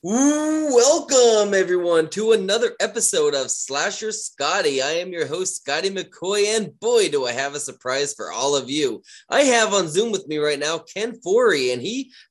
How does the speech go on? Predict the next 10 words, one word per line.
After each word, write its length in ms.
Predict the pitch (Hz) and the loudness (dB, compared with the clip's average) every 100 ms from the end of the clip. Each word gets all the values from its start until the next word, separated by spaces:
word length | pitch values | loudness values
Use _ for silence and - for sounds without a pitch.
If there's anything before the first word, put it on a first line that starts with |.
| - | 0
played 400 | 214 196 196 147 | 4 6 6 2
multiple 560 | 160 254 302 202 165 | 2 0 0 -2 -2
roles 340 | 135 135 139 127 | 2 2 0 -2
in 280 | 131 127 101 | -4 -6 -2
various 500 | 147 277 247 147 - | 0 2 0 -2 -4
horror 300 | 120 120 117 | -4 -4 -6
films, 340 | 131 151 190 | -6 -4 -4
such 220 | 180 - | -6 -2
as 160 | 143 131 | -2 -2
Gro-, 400 | - 151 185 | 0 2 2